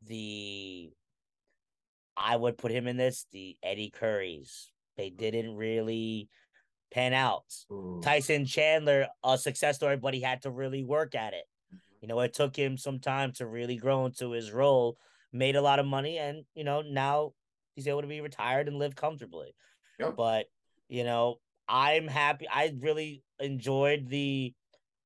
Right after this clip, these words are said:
Speaker 1: one-year deal. I know college is, took advantage of, like, we knew that this guy's only gonna be here for one year. Shout out to Calipari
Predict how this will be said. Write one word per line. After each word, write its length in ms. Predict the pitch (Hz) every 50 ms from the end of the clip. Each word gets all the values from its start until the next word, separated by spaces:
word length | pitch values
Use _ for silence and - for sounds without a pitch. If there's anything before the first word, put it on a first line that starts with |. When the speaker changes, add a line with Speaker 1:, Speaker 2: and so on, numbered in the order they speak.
| _ _ _
Speaker 1:
one-year 560 | 110 123 135 143 139 143 139 147 147 151 151
deal. 520 | 143 135 156 156 156 160 160 160 160 151 _ _ _ _ _ _ _ _ _ _ _ -
I 120 | 113 123
know 380 | 123 127 - - 139 139 135 135 _ _ _ _ _ -
college 640 | - 131 135 139 135 143 143 143 139 127 - - - _
is, 480 | - 131 135 135 131 123 120 - - - _ _ _ _
took 160 | - 147 139
advantage 420 | 131 135 117 131 131 135 139 139 131
of, 80 | 135
like, 160 | 123 123 120 107
we 160 | 107 120 123
knew 180 | 123 131 139 139
that 120 | 139 135
this 160 | 135 135 131
guy's 300 | - - 131 127 131 127
only 160 | 127 131 131 123
gonna 120 | 127 127
be 100 | 123 131
here 120 | 131 131
for 140 | 127 - 135
one 180 | 131 131 127 117
year. 300 | 120 127 131 135 143 143
Shout 220 | - 120 110 123
out 60 | 127 117
to 60 | 120
Calipari 800 | - - 120 123 127 120 - 120 120 123 127 131 139 147 147